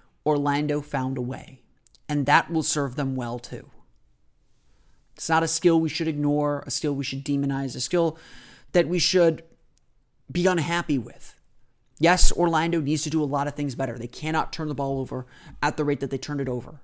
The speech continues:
on Saturday night. They can't go that long without making shots consistently, without finding a rhythm, because Orlando did a lot of things they do when they struggle offensively.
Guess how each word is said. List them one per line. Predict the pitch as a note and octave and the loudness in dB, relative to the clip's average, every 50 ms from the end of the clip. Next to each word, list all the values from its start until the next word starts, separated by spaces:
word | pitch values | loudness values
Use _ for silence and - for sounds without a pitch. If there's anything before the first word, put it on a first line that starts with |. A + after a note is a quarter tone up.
| - - - | -20 -14 -8
on | - C3 B2+ | -6 -6 -4
Saturday | - C3+ A2+ A#2 A#2+ A#2+ A2+ | -4 -4 -4 -4 -6 -8 -8
night. | A2 G#2 B1+ - - _ _ _ _ _ _ _ _ _ _ _ - | -10 -12 -14 -18 -20 _ _ _ _ _ _ _ _ _ _ _ -10
They | - C#3+ | -6 -6
can't | C#3 - F3+ D#3 - - | -2 0 0 0 2 4
go | - E3+ E3 D#3 C#3 | 6 6 6 6 4
that | D#3 D#3+ D#3+ - D#3+ | 2 0 0 0 0
long | D3+ D#3+ D#3+ D3+ C3+ B2+ C3 C3 - - _ _ _ - | 2 2 2 2 0 -2 -6 -10 -12 -16 _ _ _ -8
without | - D3+ - D#3+ D3+ - C#3+ | -6 -2 0 0 0 0 0
making | C#3+ D3 D3 C#3 D3 C#3+ C#3 C3+ C3 - | 0 0 0 0 -2 -2 -2 -2 -4 -4
shots | - - - D#3+ D3+ C#3 - - - - | -4 -2 2 2 2 2 0 -4 -8 -8
consistently, | - C#3 C3 - B2 A#2 - - - - - - C3+ - - - - _ _ _ - _ _ _ _ _ _ _ _ _ _ _ _ _ - - - - - _ _ - - - | -6 -6 -6 -6 -6 -6 -8 -8 -12 -16 -20 -20 -20 -20 -20 -20 -20 _ _ _ -20 _ _ _ _ _ _ _ _ _ _ _ _ _ -20 -20 -20 -20 -20 _ _ -20 -12 -6
without | D3+ D3+ D#3+ D3 - | -2 0 2 0 0
finding | - - E3+ D#3+ E3 E3 D#3+ D#3 D3+ | 0 2 2 4 4 4 2 2 2
a | |
rhythm, | C#3 D3+ D3 A#2+ A#2 A#2+ | 2 0 0 -2 -2 -6
because | C3 - C#3+ C3 - - - - | -4 -4 -4 -4 -6 -8 -8 -6
Orlando | D#3+ D3+ C#3+ D#3 E3 F#3+ F#3+ F3 | -2 -2 0 2 2 4 4 4
did | D#3 - F3+ F3 | 4 4 4 4
a | D#3+ | 4
lot | D3 C#3+ D3+ D#3 D#3 | 4 2 2 2 2
of | D3+ C3+ - | 0 -2 -2
things | - D3+ C#3+ C3+ C3 | -2 -2 -2 -2 0
they | C#3+ C#3 | 0 -2
do | C3+ - D3 C#3+ C#3 | 0 0 0 0 0
when | C3 C3 A#2+ A#2+ | -2 -4 -4 -4
they | B2+ C3+ | -4 -4
struggle | C3+ - - - C#3+ C3 C3 C3+ C3 B2+ B2 | -4 -6 -6 -4 -2 -2 -2 -2 -2 -4 -6
offensively. | A#2+ - - A#2+ A#2+ - - - - - - | -6 -8 -8 -8 -8 -8 -10 -12 -14 -20 -20